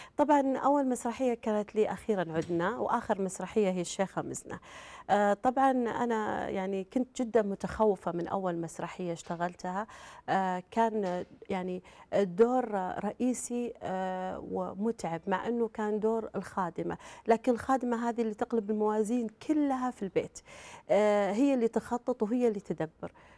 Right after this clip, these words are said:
بس، آه، طبعًا الحمد لله، آه، قدرت أجتاز في ثلاثة أيام حفظ النص، لأنه نادوني على الأخير.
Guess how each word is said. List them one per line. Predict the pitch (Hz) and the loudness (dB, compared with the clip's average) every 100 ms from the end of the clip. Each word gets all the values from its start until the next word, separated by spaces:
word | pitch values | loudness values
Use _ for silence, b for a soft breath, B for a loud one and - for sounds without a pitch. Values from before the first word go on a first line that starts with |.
| B B - | B B -6
بس، | 185 233 - - 233 | 2 4 4 -2 2
آه، | 214 208 196 202 | 2 2 0 0
طبعًا | 254 247 240 | 2 4 2
الحمد | 233 220 220 - 277 269 | 2 -4 -8 -2 0 0
لله، | 190 180 175 | -2 0 2
آه، | 208 220 - 196 190 - | 2 0 -2 -2 -2 -4
قدرت | 180 208 240 247 - | 2 4 4 2 -4
أجتاز | - 196 - 226 226 214 - | -4 -4 -2 0 2 2 -2
في | 202 | -6
ثلاثة | - 202 233 - 247 | -2 0 0 0 -2
أيام | 220 220 233 233 | 0 0 0 -2
حفظ | 247 220 208 | -8 -4 0
النص، | 196 196 247 - B B B | 0 -2 -6 -12 B B B
لأنه | 196 208 196 | -2 0 0
نادوني | 196 202 233 247 | 0 2 2 2
على | 208 196 | 0 -2
الأخير. | - - - 208 | -4 -6 0 0